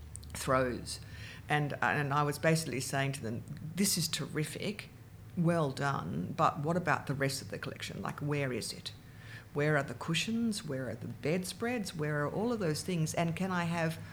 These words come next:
four patterns rather than one?" And so they were very excited that someone was, A, passionate, B, selling their product really well,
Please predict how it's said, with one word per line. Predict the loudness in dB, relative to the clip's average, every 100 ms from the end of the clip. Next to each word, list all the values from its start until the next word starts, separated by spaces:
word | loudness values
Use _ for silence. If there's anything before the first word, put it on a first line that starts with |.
| -14 -14
four | -4 4 6
patterns | 4 0 -2 -4 -4 -2
rather | -2 -2
than | -2 -2 -2
one?" | -4 -4 -6 -10 -12 -14 -12 -4
And | 2 2
so | 4 4 4
they | 4 6 6
were | 6 4 2 -6 -10 0
very | 6 8 6 4
excited | -2 -2 0 -2 -4
that | -6
someone | 0 0 2 0
was, | 0
A, | 2 2 2
passionate, | 0 0 0 -4 -2
B, | 0 0
selling | 0 0 2 2 2
their | 0
product | -2 -2 -2 -2
really | -4 -2
well, | 2 0 0 -4